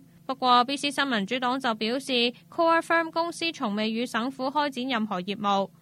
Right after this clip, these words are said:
柯爾倫亦都反駁話，羅士德嘅暗示完全虛假，指相關房屋公司並不與政府合作。Core Firm 回應指，對一個政黨以呢一種方式針對一間小型企業感到失望。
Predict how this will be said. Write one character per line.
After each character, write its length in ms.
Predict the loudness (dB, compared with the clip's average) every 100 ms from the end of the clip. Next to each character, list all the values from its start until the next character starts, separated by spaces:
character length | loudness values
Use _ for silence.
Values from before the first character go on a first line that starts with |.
| _ _ -14 -2
柯 100 | 0
爾 100 | 2
倫 240 | 0 -2
亦 80 | -4
都 180 | -4 -2
反 260 | 0 0 0
駁 100 | -2
話， 360 | 0 2 2
羅 180 | 0 -2
士 140 | -4 -6
德 80 | -4
嘅 180 | -2
暗 200 | -2 -2
示 160 | -2 -2 0
完 140 | 0 -2
全 180 | -2
虛 240 | -2 -4 -2
假， 320 | 2 2 2 -4 -20
指 200 | -6 -4
相 240 | -2 -2 2
關 200 | 2 2
房 240 | -2 -4
屋 40 | -4
公 240 | -4 -6
司 260 | -4 -4 -2
並 180 | -4
不 80 | -2
與 260 | -4 -2 -4
政 200 | -2 -4
府 160 | -4 -4
合 160 | -4 -2
作。 400 | 2 2 2 -2 -16 _ -20 -20 -20 -8
Core 260 | 0 4 4
Firm 280 | 2 0 0
回 140 | -2
應 220 | -2 -2 -2
指， 340 | 0 0 -2 -8 -4
對 140 | 0
一 80 | 0
個 220 | 2 -2
政 260 | 0 -4 -2
黨 260 | -2 -2
以 140 | -2 -2
呢 120 | 0
一 100 | -2
種 260 | -2 -4 -2
方 240 | -2 -2
式 180 | -4 -4
針 240 | -4 -4
對 120 | -4 -4
一 140 | -4
間 240 | -2 -2
小 160 | -2 -4
型 280 | -4 -4 -4
企 100 | -4
業 240 | -2 -4 -4
感 240 | -4 -2
到 160 | -2 -2
失 160 | -4 -2
望。 300 | 0 0